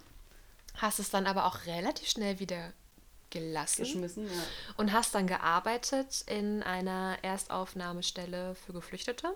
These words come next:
Speaker 2: Ja.
Speaker 1: Das war zweitausendfünfzehn schon.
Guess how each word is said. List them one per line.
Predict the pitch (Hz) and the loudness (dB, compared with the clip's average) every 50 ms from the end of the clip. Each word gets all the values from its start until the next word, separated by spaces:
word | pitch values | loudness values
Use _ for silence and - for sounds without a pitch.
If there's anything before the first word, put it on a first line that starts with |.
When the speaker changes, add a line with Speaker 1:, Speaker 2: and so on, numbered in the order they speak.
| - | -4
Speaker 2:
Ja. | - 180 156 139 139 151 202 285 | -8 -8 -8 -8 -6 -6 -6 -4
Speaker 1:
Das | 202 190 - - | -4 -4 -4 -2
war | 196 190 190 190 190 190 - | -2 -2 0 0 -2 -4 -4
zweitausendfünfzehn | - - 190 - 196 185 185 185 - - - - - 254 277 - - - - 294 302 330 - | -6 -6 -4 -4 -2 -2 -2 -2 -4 -6 -8 -4 -2 -2 -2 -2 -4 -2 0 0 0 0 -2
schon. | - 330 | -4 -2